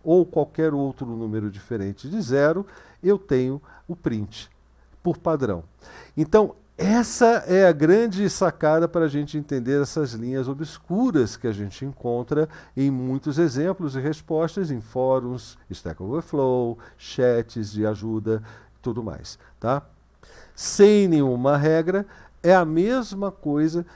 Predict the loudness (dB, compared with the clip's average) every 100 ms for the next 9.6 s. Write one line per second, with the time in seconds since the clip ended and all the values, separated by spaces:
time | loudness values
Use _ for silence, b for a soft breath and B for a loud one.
0 | B 0 4 4 0 -6 -2 2 2 2
1 | 2 0 0 -2 -2 -2 -2 -4 -6 -6
2 | -6 -6 -8 -6 -6 -6 -8 -8 -14 B
3 | B -4 -2 -2 -4 -4 -2 -2 -4 -6
4 | -2 -2 -2 -6 -6 0 2 2 0 -6
5 | -8 -8 -6 -2 0 0 -2 -4 -2 0
6 | 2 2 0 -2 -2 0 0 0 -2 -2
7 | -6 -6 -6 -6 -6 -6 B B -4 -2
8 | 0 0 0 2 0 -2 -6 -8 -8 -8
9 | -6 -4 -4 -6 -16